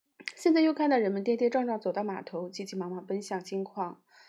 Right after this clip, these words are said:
他们大多数是英国人，但是其中也有不少人来自加-，来自里加和基普、汉堡和法兰克福、鹿特丹和旧金山。他们都属于同一阶级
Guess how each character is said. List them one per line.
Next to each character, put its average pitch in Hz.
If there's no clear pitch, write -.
他 -
们 302
大 339
多 302
数 294
是 220
英 277
国 196
人， 165
但 214
是 208
其 202
中 196
也 180
有 180
不 220
少 185
人 160
来 165
自 185
加-， 220
来 196
自 190
里 208
加 226
和 180
基 202
普、 -
汉 285
堡 202
和 190
法 202
兰 156
克 190
福、 175
鹿 226
特 214
丹 196
和 175
旧 190
金 196
山。 214
他 -
们 262
都 302
属 220
于 180
同 160
一 170
阶 180
级 170